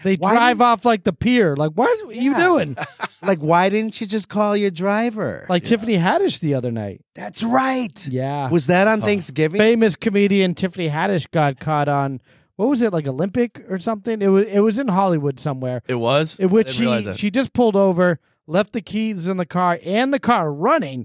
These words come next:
Speaker 2: Mm.
Speaker 1: and just passes out. Just like, "I'm gonna take a nap here for a little bit
Speaker 3: Wow.
Speaker 1: and see what happens." I'm like, "That's wild." Like, <laughs>
Speaker 3: Tinseltown, baby.
Speaker 1: Yeah.
Speaker 2: That's her mistake to leave the car on.
Speaker 1: Ain't a bitch. Hollywood ain't
Speaker 2: It
Speaker 1: a bitch.
Speaker 2: really calls attention to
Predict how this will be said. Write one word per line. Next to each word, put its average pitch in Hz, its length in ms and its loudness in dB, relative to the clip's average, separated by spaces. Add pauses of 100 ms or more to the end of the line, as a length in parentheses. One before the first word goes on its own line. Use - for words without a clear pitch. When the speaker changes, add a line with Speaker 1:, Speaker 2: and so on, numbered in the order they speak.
(140)
Speaker 2:
Mm. 139 140 -6
Speaker 1:
and 175 100 -4
just 190 220 0
passes 175 520 0
out. 156 260 4
Just 156 180 -2
like, 165 120 0
"I'm 214 120 -2
gonna 262 180 -2
take 175 180 0
a 160 100 2
nap 160 360 2
here 147 220 2
for 143 120 -2
a 131 80 2
little 127 240 0
bit 123 260 -2 (120)
Speaker 3:
Wow. 160 300 0
Speaker 1:
and 143 100 0
see 175 180 2
what 143 140 4
happens." 127 500 -2
I'm 135 160 -4
like, 135 300 -2 (500)
"That's 180 380 0
wild." 107 720 -4
Like, 135 140 -4
<laughs> 131 40 2
Speaker 3:
Tinseltown, 123 640 2
baby. 127 600 -2
Speaker 1:
Yeah. 170 220 0
Speaker 2:
That's 180 180 0
her 175 140 4
mistake 143 600 0
to 135 100 -4
leave 127 240 0
the 110 100 -4
car 117 440 0
on. 85 360 -10
Speaker 1:
Ain't 165 240 0
a 127 60 -2
bitch. - 640 -12
Hollywood 165 480 0
ain't 151 180 -6
Speaker 2:
It - 0 -
Speaker 1:
a 110 60 -6
bitch. 110 280 -10
Speaker 2:
really 156 260 2
calls 147 300 2
attention 123 760 -2
to 98 380 -6